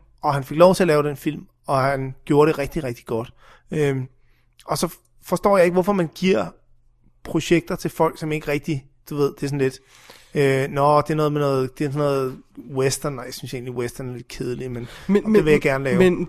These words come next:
Speaker 2: øh, Brian Singer var sgu da ikke X-Men-fan,
Speaker 1: Nej,
Speaker 2: inden
Speaker 1: det
Speaker 2: han
Speaker 1: var
Speaker 2: lavede
Speaker 1: han
Speaker 2: den,
Speaker 1: slet
Speaker 2: vel?
Speaker 1: ikke.
Speaker 2: Så
Speaker 1: Det var han
Speaker 2: samtidig,
Speaker 1: ikke.
Speaker 2: altså
Speaker 1: Nej, jamen, du har ret. Altså, behøver man selvfølgelig heller ikke at være, men,
Speaker 2: Det, det er svært,
Speaker 1: men, men
Speaker 2: ikke?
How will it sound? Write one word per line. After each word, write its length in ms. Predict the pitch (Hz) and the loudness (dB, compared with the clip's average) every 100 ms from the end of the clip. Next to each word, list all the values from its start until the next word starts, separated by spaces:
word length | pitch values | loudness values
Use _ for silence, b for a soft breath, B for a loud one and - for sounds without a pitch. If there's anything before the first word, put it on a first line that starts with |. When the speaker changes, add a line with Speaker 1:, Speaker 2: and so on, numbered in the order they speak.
| - | -2
Speaker 2:
øh, 560 | 170 170 165 160 156 147 | 2 4 4 4 2 2
Brian 240 | 165 156 | 0 0
Singer 240 | - 226 | 0 0
var 60 | 269 | 0
sgu 180 | - 180 | 2 0
da 40 | |
ikke 200 | 208 202 - | 0 -2 -6
X-Men-fan, 420 | 320 254 - 170 | -6 -8 -4 2
Speaker 1:
Nej, 100 | 165 | 6
Speaker 2:
inden 100 | 202 | 8
Speaker 1:
det 60 | 208 | 8
Speaker 2:
han 100 | 185 | 8
Speaker 1:
var 60 | |
Speaker 2:
lavede 20 | 185 | 6
Speaker 1:
han 100 | 190 | 6
Speaker 2:
den, 80 | |
Speaker 1:
slet 100 | 208 | 4
Speaker 2:
vel? 140 | 285 285 | 2 -2
Speaker 1:
ikke. 80 | - | -8
Speaker 2:
Så 160 | - 208 | -8 -2
Speaker 1:
Det 80 | 214 | 4
var 60 | |
han 100 | 311 | 4
Speaker 2:
samtidig, 240 | 311 226 180 | 6 6 4
Speaker 1:
ikke. 120 | - - | 0 -8
Speaker 2:
altså 300 | 190 208 190 175 | 4 6 6 0
Speaker 1:
Nej, 220 | 185 147 139 | -8 -10 -8
jamen, 120 | 170 | 0
du 120 | 170 | 2
har 180 | 143 151 | 4 4
ret. 160 | 160 | 2
Altså, 160 | - 156 | -4 -4
behøver 300 | 151 143 160 | 0 2 2
man 140 | 147 | 0
selvfølgelig 240 | 135 147 139 | -4 -2 -2
heller 120 | 135 | -2
ikke 100 | 139 | -2
at 60 | 139 | 0
være, 240 | 131 135 | 0 0
men, 140 | 143 | -4
Speaker 2:
Det, 100 | 139 - - | -6 -10 -10
det 100 | 180 | -2
er 40 | |
svært, 180 | 185 185 | 4 4
Speaker 1:
men, 80 | - | 6
men 100 | 196 | 4
Speaker 2:
ikke? 120 | 190 | 2